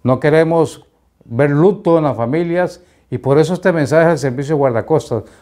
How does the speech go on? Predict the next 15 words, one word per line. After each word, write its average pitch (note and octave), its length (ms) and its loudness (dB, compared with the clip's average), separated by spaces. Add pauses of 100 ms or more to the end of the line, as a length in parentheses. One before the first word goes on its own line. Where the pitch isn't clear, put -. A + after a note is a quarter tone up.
(160)
Por B2+ 140 0
favor, B2+ 460 2 (260)
tengan E3 380 0
mucha F#3+ 320 0
precaución C3 680 -2
cuando A2+ 500 -2
asisten C#3 600 -2 (240)
a A2+ 120 -2
sitios E3 580 0
acuáticos B2+ 880 -4
como A2 260 -8
los G#2+ 220 -6
ríos, E3 480 2 (580)
los G2+ 180 -6
mares D#3+ 640 0